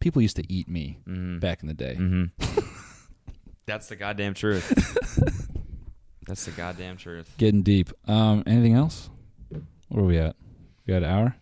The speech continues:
Speaker 1: We got an hour?
Speaker 2: Yeah, we got an hour.
Speaker 1: An hour.
Speaker 2: Um, I'm not, uh, so we're recording this early because I'm going to Whistler on
Speaker 1: Yeah.
Speaker 2: Thursday.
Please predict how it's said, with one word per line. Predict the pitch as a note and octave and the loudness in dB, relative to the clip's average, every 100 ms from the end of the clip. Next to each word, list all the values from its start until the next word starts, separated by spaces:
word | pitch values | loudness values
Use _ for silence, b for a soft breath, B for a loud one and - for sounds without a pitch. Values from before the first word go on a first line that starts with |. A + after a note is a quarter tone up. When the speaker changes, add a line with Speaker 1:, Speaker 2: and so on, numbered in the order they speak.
| - | -2
Speaker 1:
We | F#2+ | 0
got | - | 2
an | G2+ | 4
hour? | A#2+ C#3+ - | 4 2 -2
Speaker 2:
Yeah, | C#3 | -8
we | C#3 | -2
got | F#3 F#3 | 2 4
an | F3 | 6
hour. | A3 G#3 C3+ D#2+ - | 6 6 4 2 -2
Speaker 1:
An | G2 F#2 G2+ A2 | -2 0 2 4
hour. | E2+ E2 | 4 4
Speaker 2:
Um, | A2 G#2 G2 - | 4 4 0 -2
I'm | G#2+ A2+ A2 | -4 -4 -4
not, | G#2+ G2 - - | -4 -4 -6 -6
uh, | G#2+ G2+ F#2+ F#2 F#2 - | -2 0 0 0 -2 -2
so | - G2+ | -2 0
we're | G#2 | 0
recording | G2 G2+ A#2 B2 A2 | 0 -2 2 2 2
this | G2 | 0
early | D2+ G#2 G#2 F2+ F2 - - | 0 2 2 0 -4 -12 -10
because | G2 | -6
I'm | F#2 | -6
going | F#2 F2+ | -4 -4
to | |
Whistler | D#2 F2 - F2+ D#2 D2+ - _ - - D#2+ | -4 -6 -6 -6 -6 -8 -14 _ -16 -12 0
on | B2 | 2
Speaker 1:
Yeah. | F#3 G#3 | 4 2
Speaker 2:
Thursday. | F2+ E2 E2 | 0 -2 -8